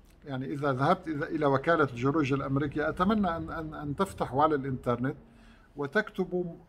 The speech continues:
معدل توزع الأمطار السنوي،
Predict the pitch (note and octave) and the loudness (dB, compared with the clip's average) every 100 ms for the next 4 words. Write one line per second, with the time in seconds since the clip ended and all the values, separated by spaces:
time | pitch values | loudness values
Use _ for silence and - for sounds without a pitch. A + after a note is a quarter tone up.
0 | _ D#3+ C#3 C3 G3 F3+ F#3 F3+ F3+ - | _ -10 -2 4 4 2 0 0 0 0
1 | D3+ E3+ C3 D#3 C#3+ C#3 C3+ B2 D#3+ E3 | 2 2 0 0 0 -2 -4 0 2 2
2 | C3+ - F#3 C3+ G#2+ | -2 -2 0 0 -2